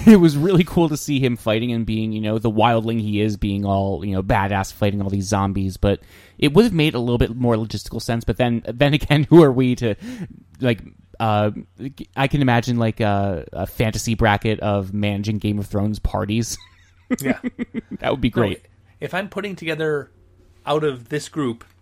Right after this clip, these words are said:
Speaker 2: who's the least necessary for fighting zombies, it's Gendry, so he's, he's on, uh, messenger duty.
Speaker 1: That makes sense, yes.
Speaker 2: So he runs off.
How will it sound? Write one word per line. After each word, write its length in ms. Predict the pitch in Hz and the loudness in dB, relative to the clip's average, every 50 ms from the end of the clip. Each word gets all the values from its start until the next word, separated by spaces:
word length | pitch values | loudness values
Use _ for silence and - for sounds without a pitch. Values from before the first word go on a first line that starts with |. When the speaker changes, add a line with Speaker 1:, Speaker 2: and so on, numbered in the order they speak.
| _ _ _ _ - - - _ - | _ _ _ _ -20 -20 -20 _ -14
Speaker 2:
who's 260 | - 180 190 180 151 151 | -8 -6 -6 -6 -6 -6
the 100 | 151 139 | -6 -6
least 380 | 123 123 143 160 151 - - | -6 -6 -8 -10 -10 -10 -10
necessary 480 | 147 131 - - - - 143 127 120 113 | -12 -12 -12 -12 -10 -8 -6 -6 -6 -6
for 180 | - - 117 104 | -6 -8 -10 -8
fighting 320 | - - 131 120 110 98 95 | -6 -6 -6 -6 -8 -8 -6
zombies, 480 | 123 135 127 113 101 101 92 87 - - | -4 -4 -4 -4 -8 -12 -14 -16 -14 -12
it's 160 | 131 - - | -14 -12 -6
Gendry, 400 | - 143 127 113 95 90 80 - | -4 -4 -4 -4 -6 -14 -16 -14
so 160 | - 120 110 | -12 -12 -12
he's, 200 | 107 107 110 - - _ | -12 -12 -16 -20 -20 _
he's 320 | - - - 143 123 117 | -18 -14 -12 -10 -10 -8
on, 260 | 123 117 113 110 110 | -8 -8 -8 -8 -8
uh, 280 | 107 104 104 104 101 - - _ _ _ _ _ _ _ _ _ - | -8 -8 -8 -8 -10 -12 -16 _ _ _ _ _ _ _ _ _ -8
messenger 400 | 135 127 - - 101 90 92 90 | -6 -6 -6 -8 -12 -14 -14 -14
duty. 300 | 87 90 - - _ _ _ _ _ _ - - - - | -14 -16 -16 -18 _ _ _ _ _ _ -20 -20 -4 2
Speaker 1:
That 160 | - 151 151 | 4 4 4
makes 160 | 147 120 - - | 4 2 -2 -4
sense, 240 | - - - - - | -8 -10 -8 -8 -8
yes. 240 | 101 - - - - - | -8 -8 -8 -14 -18 -12
Speaker 2:
So 140 | - 156 139 | -10 -8 -8
he 140 | 127 170 185 | -6 -6 -6
runs 240 | 208 208 190 156 139 | -6 -6 -6 -6 -6
off. 260 | 110 104 113 - | -6 -6 -8 -10